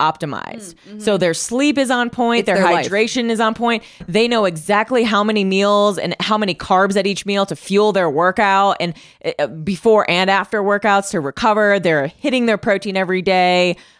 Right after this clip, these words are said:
Speaker 1: Their, their stress is mitigated, right? This is the only stress they have in their life is their, their crazy intense workouts. But I would even argue that the workout that you described, Heather, that this person wrote, a bodybuilder doesn't even do that many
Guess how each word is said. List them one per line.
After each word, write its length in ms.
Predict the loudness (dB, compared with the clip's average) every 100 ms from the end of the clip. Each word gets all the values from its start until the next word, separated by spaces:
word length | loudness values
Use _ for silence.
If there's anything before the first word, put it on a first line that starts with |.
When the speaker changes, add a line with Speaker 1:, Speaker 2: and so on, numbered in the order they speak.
| -4
Speaker 1:
Their, 380 | 0 2 2 0
their 160 | -4 -6
stress 460 | -6 -2 -2 0
is 120 | -4
mitigated, 480 | -2 -2 0 2 2
right? 180 | 0 0
This 180 | -2 -4
is 80 | -4
the 80 | -2
only 240 | -2 -2
stress 220 | -2 -2
they 140 | 0 0
have 180 | 0 0
in 60 |
their 120 | -2
life 220 | 0 0 -2
is 120 | -2
their, 180 | -2 0
their 160 | -2 -2
crazy 400 | -2 -2 -2 -4
intense 340 | -4 -4 -4
workouts. 500 | -4 -2 -2 -4 -6 -20 -20 -6
But 140 | -6
I 140 | -2 0
would 100 | 0
even 200 | -2 -2
argue 260 | -2 0
that 220 | 0 0 -4 _ -2
the 120 | 0
workout 400 | 2 2 0 0
that 100 | -2
you 220 | -2 -2
described, 420 | -2 -2 0 2
Heather, 280 | 2 2 2
that 180 | 0 -2
this 100 | -6
person 300 | -2 -2 0
wrote, 400 | 0 2 2 2 -2
a 80 |
bodybuilder 460 | 0 0 0 0 0
doesn't 180 | 0 -2
even 160 | -2 -2 -2
do 200 | -2 0
that 200 | 0 -2
many 300 | -4 -6